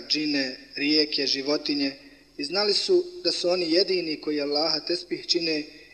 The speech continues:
i vjerno ispunjavaju svaku zadaću i da su oni najplemenitija stvorenja kod Allaha Đalešanuhu. Kada Allah htjede stvoriti Adema, alaihissalam, naredi da mu se donese prašine sa zemlje. U hadisu koga bilježe Imam Ahmed,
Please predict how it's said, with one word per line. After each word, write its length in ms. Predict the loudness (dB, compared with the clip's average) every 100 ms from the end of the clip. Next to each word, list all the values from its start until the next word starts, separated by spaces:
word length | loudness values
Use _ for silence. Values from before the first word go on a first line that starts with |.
| -6
i 100 | -2
vjerno 400 | 8 8 8 4
ispunjavaju 760 | -4 -4 -4 -2 0 2 2 0
svaku 420 | 2 0 2 2
zadaću 520 | 4 2 2 0 -4 -10 -20 -8 -2
i 80 |
da 120 | 0 0
su 180 | 0
oni 180 | -2 -2
najplemenitija 880 | 0 0 2 0 0 -2 0 0 0
stvorenja 540 | -4 -4 0 0 0
kod 160 | -2 -4
Allaha 360 | -4 -4 -4 -6
Đalešanuhu. 800 | -8 -2 -2 -2 -6 -10 -14 -20 -20 _ _ _ _
Kada 220 | -4 0 2
Allah 400 | 4 4 4 4
htjede 300 | 2 4 2
stvoriti 500 | 0 -2 -2 -4 -2
Adema, 380 | 0 0 -2 -2
alaihissalam, 800 | -2 0 0 0 0 0 -2 -6 -16 -20 -20 -4
naredi 720 | 2 6 8 8 6 4 2 -6 -20 -4
da 100 | -2
mu 120 | -2
se 160 | -2 -2
donese 420 | 0 0 0 -2
prašine 520 | 2 6 6 6 0
sa 160 | -2 -2
zemlje. 460 | -2 0 0 -2 -6 -18 -20 -20 _ _ _
U 60 | -6
hadisu 520 | -2 2 2 2 0
koga 240 | 2 2 6
bilježe 500 | 8 8 8 6 4
Imam 340 | 0 0 2
Ahmed, 360 | 0 0 -2